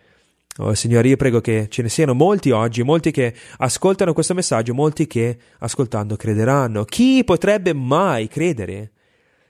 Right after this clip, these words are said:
che le opere soprannaturali di Cristo, e, e ce n'erano così tante che non potrebbero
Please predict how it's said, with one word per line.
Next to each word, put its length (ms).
che 140
le 100
opere 320
soprannaturali 680
di 100
Cristo, 680
e, 280
e 60
ce 100
n'erano 280
così 320
tante 340
che 80
non 120
potrebbero 560